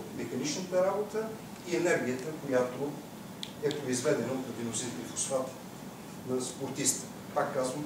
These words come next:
то спортистите имат биомеханична ефективност от порядъка на петдесет и седем, петдесет и шест, петдесет и пет процента.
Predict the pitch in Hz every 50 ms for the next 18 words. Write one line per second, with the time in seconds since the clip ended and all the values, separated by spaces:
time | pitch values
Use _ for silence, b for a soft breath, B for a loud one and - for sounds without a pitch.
0 | - 151 151 151 - - - - - - - - - - - - 117 120 120 120
1 | - - 123 127 123 123 - - - 104 - - 123 120 - - - - - 123
2 | 123 131 - - - - - - 117 123 131 - - - 120 - - - - -
3 | - - - - - - - - - - 110 - - - - - 107 - - -
4 | - 120 113 113 - 113 - - - - - - - - - - - - - -
5 | - - - - - - - - - -